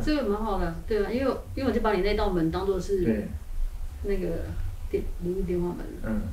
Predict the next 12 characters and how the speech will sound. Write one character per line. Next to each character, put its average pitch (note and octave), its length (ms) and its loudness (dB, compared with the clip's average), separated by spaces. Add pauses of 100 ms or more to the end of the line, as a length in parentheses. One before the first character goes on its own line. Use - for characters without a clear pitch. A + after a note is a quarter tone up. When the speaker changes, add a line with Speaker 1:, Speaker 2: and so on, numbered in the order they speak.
(1080)
Speaker 1:
谢 - 160 0
谢。 - 380 4 (240)
Speaker 2:
嗯。 A#2 160 2 (720)
Speaker 1:
然 B3+ 80 2
后 F4 140 12
另 F4+ 320 12
外 D4+ 120 8
再 D4 140 0
来 B3 100 0
就 B3 160 0
是 B3 140 -2
说， A3 640 6